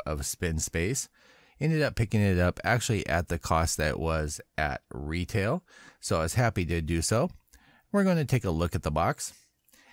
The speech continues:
Now, it is in a cardboard fold style box, though it does have a texture coating to it, which is actually kinda nice. So you see a Thrax on that side.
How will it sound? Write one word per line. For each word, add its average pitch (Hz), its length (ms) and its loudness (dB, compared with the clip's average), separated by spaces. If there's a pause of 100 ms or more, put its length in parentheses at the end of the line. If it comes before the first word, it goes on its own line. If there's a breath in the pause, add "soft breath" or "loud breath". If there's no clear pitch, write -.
(120)
Now, 104 200 2
it 87 200 -4
is 120 220 0
in 107 300 -2
a 82 180 -2
cardboard 90 720 0
fold 92 300 -2
style 90 280 2
box, 87 460 0
though 101 280 -2
it 104 120 -4
does 156 240 -2
have 101 180 -2
a 80 120 -4
texture - 480 -6
coating 110 400 -2
to 120 160 -2
it, 120 180 -4
which 85 240 -4
is 80 300 -6
actually 165 300 -8
kinda 95 280 0
nice. 71 500 -2 (560 loud breath)
So - 140 -2
you 90 160 2
see 101 220 0
a - 100 -6
Thrax 101 420 0
on 101 200 2
that 90 200 0
side. 90 360 2